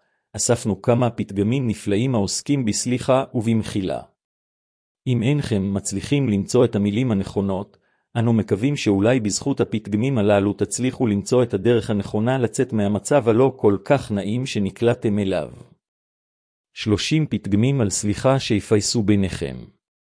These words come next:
פתגמים על סליחה. לא תוכל לבטל משהו שנעשה, אבל תוכל להתמודד עם זה. תוכל להגיד את האמת,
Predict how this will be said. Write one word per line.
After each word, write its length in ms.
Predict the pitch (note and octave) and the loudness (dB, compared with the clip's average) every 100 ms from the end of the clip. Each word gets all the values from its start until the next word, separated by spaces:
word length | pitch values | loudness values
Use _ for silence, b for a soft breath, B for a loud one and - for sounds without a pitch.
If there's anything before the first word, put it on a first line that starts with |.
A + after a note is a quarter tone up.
| _ _ _ _ _ _ | _ _ _ _ _ _
פתגמים 480 | - G#2+ G2+ A#2+ B2+ | -6 -2 2 2 4
על 80 | G2+ | 2
סליחה. 580 | - F#2+ E2+ - C#2+ A#1+ - _ _ _ _ _ _ _ _ _ - | 0 -2 -4 -4 -6 -8 -20 _ _ _ _ _ _ _ _ _ 2
לא 160 | D3+ E3 | 2 2
תוכל 260 | G2+ B2+ | 2 4
לבטל 460 | A2+ F#2 F#2+ A#2 G#2 | 4 2 0 2 4
משהו 380 | G#2 A2+ G2 F2+ | 2 0 -2 -4
שנעשה, 680 | - F2+ F2 - E2+ C2 A#1+ _ _ _ - | -4 -4 -4 -4 -4 -4 -8 _ _ _ -8
אבל 240 | G2 F#2+ | -2 -2
תוכל 320 | - G2 C#3 | -2 0 2
להתמודד 600 | A#2 G2+ - G#2+ G2+ G2+ | 2 0 0 0 4 4
עם 140 | F#2+ F#2 | 2 -4
זה. 240 | E2+ B1 - _ _ _ _ _ _ _ _ _ - | -6 -8 -12 _ _ _ _ _ _ _ _ _ -8
תוכל 260 | G2+ D#3 | 0 4
להגיד 360 | B2+ F#2+ G#2+ G#2+ | 4 2 0 -2
את 140 | - | 0
האמת, 480 | F#2 D2+ D2 - | -2 -2 -8 -14